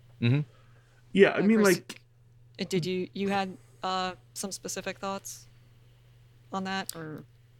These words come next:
Speaker 1: Um, I've, I got a lot of my notes, um, but, uh, I would, I'm, I'm gonna defer to someone else for now, just also 'cause
Speaker 3: Okay.
Speaker 1: I'm having to, like, I'm also, like, I'm still,
Speaker 3: Okay.
Speaker 1: I'm still transitioning from the character stuff, so I'm
Speaker 3: Right.
Speaker 1: like, "Okay, I have
Speaker 3: Right.
Speaker 1: left brain, left brain, okay."
Speaker 3: Okay, well, uh,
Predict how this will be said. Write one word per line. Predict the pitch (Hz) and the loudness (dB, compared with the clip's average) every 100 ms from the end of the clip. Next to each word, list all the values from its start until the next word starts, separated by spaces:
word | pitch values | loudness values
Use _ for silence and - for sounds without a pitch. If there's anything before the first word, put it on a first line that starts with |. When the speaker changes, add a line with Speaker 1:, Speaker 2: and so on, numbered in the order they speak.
| - | 4
Speaker 1:
Um, | 131 127 113 | 6 6 4
I've, | 131 139 - - | 2 2 -2 0
I | 117 | 4
got | 143 143 | 6 6
a | |
lot | 135 131 | 6 6
of | |
my | 120 120 | 6 8
notes, | 120 127 - - - | 6 6 4 2 2
um, | 92 90 90 87 87 - - | 2 2 2 -2 -6 -10 -2
but, | 98 87 - | 2 2 2
uh, | 92 82 78 76 - - | 2 4 2 0 -6 -4
I | 92 95 82 - | 0 0 -2 -4
would, | 98 - _ _ - - - | -4 -4 _ _ -18 -16 -6
I'm, | 95 90 | -4 -2
I'm | 90 | 0
gonna | 95 90 | 2 2
defer | 98 139 143 | 2 4 2
to | 147 117 | 4 4
someone | 120 110 | 4 4
else | 110 113 | 4 4
for | - 110 | 2 2
now, | 104 101 | 2 2
just | 104 104 | 2 2
also | 92 104 | 2 2
'cause | 95 | 2
Speaker 3:
Okay. | 90 | 2
Speaker 1:
I'm | |
having | 95 92 | 2 2
to, | 92 | 0
like, | 85 | 2
I'm | 117 | 4
also, | 123 127 104 | 6 6 6
like, | 95 92 | 4 4
I'm | 117 | 2
still, | 113 151 131 | 6 8 8
Speaker 3:
Okay. | 107 - | 6 4
Speaker 1:
I'm | 123 | 4
still | - 160 | 8 8
transitioning | 165 127 127 123 107 | 8 6 6 6 6
from | 104 | 4
the | 101 | 4
character | - 101 95 | 6 6 4
stuff, | - 87 | 4 4
so | 110 | 6
I'm | 98 | 6
Speaker 3:
Right. | |
Speaker 1:
like, | 90 113 | 6 6
"Okay, | 135 98 - | 6 6 4
I | 101 | 2
have | 90 | 4
Speaker 3:
Right. | 107 | 4
Speaker 1:
left | 117 | 4
brain, | - 82 | 4 2
left | 98 - | 2 2
brain, | 85 92 | 2 2
okay." | - - _ - - - - | 0 -4 _ -20 -20 -12 -2
Speaker 3:
Okay, | 214 190 | 0 0
well, | 131 196 185 | -2 0 2
uh, | 156 180 | 0 -2